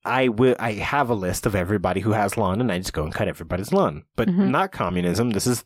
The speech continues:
Speaker 1: the barter system. I'm trading cutting your lawn. So
Speaker 2: Mm-hmm.
Speaker 1: I only cut the lawn of people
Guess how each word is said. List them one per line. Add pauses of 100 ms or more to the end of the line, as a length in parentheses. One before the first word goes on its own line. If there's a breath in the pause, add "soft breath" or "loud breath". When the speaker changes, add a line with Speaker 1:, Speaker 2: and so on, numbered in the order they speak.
(140)
Speaker 1:
the
barter
system. (380 loud breath)
I'm
trading
cutting
your
lawn. (360 loud breath)
So
Speaker 2:
Mm-hmm.
Speaker 1:
I
only
cut
the
lawn (180)
of
people